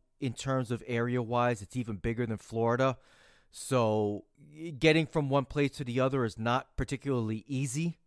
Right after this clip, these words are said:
I know some of you probably look on a map and you think to yourself, "Oh yeah, Tampa's not that far from Miami," but it's actually like a four-hour drive.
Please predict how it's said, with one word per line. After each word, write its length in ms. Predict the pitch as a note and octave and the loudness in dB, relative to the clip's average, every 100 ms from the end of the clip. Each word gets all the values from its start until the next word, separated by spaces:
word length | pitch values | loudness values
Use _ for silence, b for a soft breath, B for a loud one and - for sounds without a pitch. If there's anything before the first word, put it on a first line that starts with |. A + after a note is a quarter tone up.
| _ _ _ - | _ _ _ 0
I 80 | D3+ | 4
know 120 | D#3 | 6
some 280 | - F3 D#3 | 6 4 4
of 80 | C3+ | 2
you 120 | D3 | 0
probably 400 | - D3+ D3+ C#3 | 2 0 2 0
look 240 | C#3 D3 | 2 0
on 200 | D#3 C#3+ | 2 0
a 40 | A#2 | 0
map 460 | A#2 B2 C3+ - - b b b b b C#3+ | 0 2 0 -2 -12 b b b b b -2
and 160 | C3+ | 0
you 80 | B2 | 0
think 240 | - D3 | 0 -2
to 120 | - C#3 | 0 -4
yourself, 380 | B2+ - C3 A3 | -2 0 0 6
"Oh 120 | C4+ | 6
yeah, 240 | C4+ G#3 | 6 4
Tampa's 480 | - F#3+ F#3+ G3+ E3+ | 4 -2 0 -2 0
not 200 | F3+ E3+ | 0 2
that 220 | E3 - | 2 2
far 220 | E3+ E3 | 6 4
from 180 | - D#3 | 4 -2
Miami," 440 | C#3 C#3 C#3+ C#3+ G#2+ | 0 2 2 0 0
but 120 | A#2 | -2
it's 140 | - | 0
actually 340 | D3+ - D#3+ C3 | 0 0 -4 -2
like 180 | B2 | -2
a 60 | G#2+ | -4
four-hour 560 | - B2+ B2+ A#2+ G#2 G#2 | -2 0 2 2 0 -2
drive. 560 | A2 G#2+ G2+ F2 - | 0 2 0 -2 -12